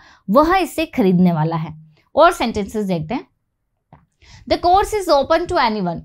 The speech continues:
या फिर हम everyone कर लेते हैं, मतलब ये जो कोर्स है, अ, सभी के लिए खुला हुआ है, कोई भी इसे ले सकता है, irrespective of age, एज की परवाह किए बिना, मतलब इसमें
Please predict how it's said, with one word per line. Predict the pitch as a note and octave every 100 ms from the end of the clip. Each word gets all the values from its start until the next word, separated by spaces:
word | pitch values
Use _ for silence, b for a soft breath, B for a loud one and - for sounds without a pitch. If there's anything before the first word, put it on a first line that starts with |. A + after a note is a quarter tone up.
| _ G#3
या | C4
फिर | F4
हम | F#4 F4+
everyone | C4 A3+ C#4 B3 A3
कर | F#3+
लेते | F3+ E3 B3
हैं, | F#4+
मतलब | D#4 C4 C4+
ये | C#4+
जो | D#4
कोर्स | - C4 D4 D#4+
है, | A3 G3 B3 B B B -
अ, | A#3 C4+
सभी | C#4 E4+ D#4+ D4 G4+
के | G4 F4+
लिए | C#4 C4+
खुला | C4 A3+ G3
हुआ | F#3+ F#3
है, |
कोई | F#3 D4 F4+
भी | E4 F#4+
इसे | F4+ A#3+
ले | G#3
सकता | G3+ G#3 F#3+ G#3
है, | A3 D4 - B B -
irrespective | C#4 E4 - D#4+ D#4 E4 D#4+
of | D#4+ - -
age, | A#3+ A#3+ A3
एज | C#4 C4+ -
की | D#4+
परवाह | A#3+ G#3 G#3 A#3+
किए | A3 G3+ F3+
बिना, | F3 F3+
मतलब | G#3 B3+ C#4
इसमें | - C#4+